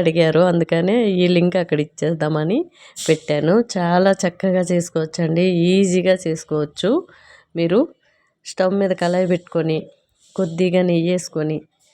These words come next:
నేను అన్ని పప్పులు కూడా సమానంగా తీసుకున్నాను. మినప్పప్పు, పొట్టు మినప్పప్పు తీసుకుంటే కరివేపాకు పొడి చాలా టేస్ట్గా ఉంటుంది. కాస్త కందిపప్పు, కొద్దిగా శనగపప్పు, పెసర్లు, పెసరపప్పు మిక్స్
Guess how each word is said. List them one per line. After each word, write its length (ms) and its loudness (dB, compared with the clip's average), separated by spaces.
నేను 280 2
అన్ని 260 2
పప్పులు 320 0
కూడా 180 4
సమానంగా 520 4
తీసుకున్నాను. 580 -4
మినప్పప్పు, 480 0
పొట్టు 320 -4
మినప్పప్పు 460 -2
తీసుకుంటే 460 -6
కరివేపాకు 480 0
పొడి 160 0
చాలా 240 0
టేస్ట్గా 400 -4
ఉంటుంది. 360 -2
కాస్త 320 -2
కందిపప్పు, 560 -2
కొద్దిగా 340 2
శనగపప్పు, 580 -2
పెసర్లు, 540 4
పెసరపప్పు 600 0
మిక్స్ 240 -4